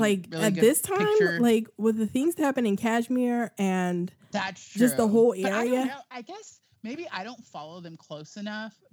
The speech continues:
Speaker 2: but it's just, like, I guess, but so in my head, it's almost like I feel like they don't ever touch on those kind of things, even
Speaker 1: Yeah, they
Speaker 2: slightly
Speaker 1: don't.
Speaker 2: much.
Speaker 1: I just don't, I don't know
Speaker 2: Yeah.
Speaker 1: at this
Speaker 2: So,
Speaker 1: time.
Speaker 2: like, I'm not expecting, like, Harry and Meghan with a South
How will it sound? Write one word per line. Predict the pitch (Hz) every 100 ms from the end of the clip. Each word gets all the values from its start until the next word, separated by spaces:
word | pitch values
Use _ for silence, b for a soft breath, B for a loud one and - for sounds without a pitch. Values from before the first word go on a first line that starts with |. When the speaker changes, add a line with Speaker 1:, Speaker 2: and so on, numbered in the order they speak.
| 190
Speaker 2:
but | 214
it's | 196 -
just, | 185 196
like, | 170 - _ _
I | 196
guess, | 175 202 -
but | - 220
so | 202 185
in | 185 185
my | 156 156 160 156
head, | 151
it's | 170 160
almost | 151 147 160 -
like | 147
I | 147
feel | 160
like | 139 139
they | 139
don't | 151 165
ever | 139 139
touch | - - 131 -
on | 131
those | 147 175
kind | - 202
of | 208
things, | 208 208 202 202 -
even | 160 262
Speaker 1:
Yeah, | 320
they | 294
Speaker 2:
slightly | 247 208
Speaker 1:
don't. | 214 226
Speaker 2:
much. | 208 214 196
Speaker 1:
I | 214
just | 233 254 233
don't, | 233 226 190
I | 202
don't | 247 208
know | 202 226 196 180 214
Speaker 2:
Yeah. | 170 185 175 165 143 165
Speaker 1:
at | 190
this | 208 202
Speaker 2:
So, |
Speaker 1:
time. | 202 190 185
Speaker 2:
like, | 180 180
I'm | 180 196
not | 208 202
expecting, | 180 - 180 - - 151
like, | 143 139
Harry | - 160 147 143 143 139
and | 156 147
Meghan | 143 143 139 131
with | 131
a |
South | 139 139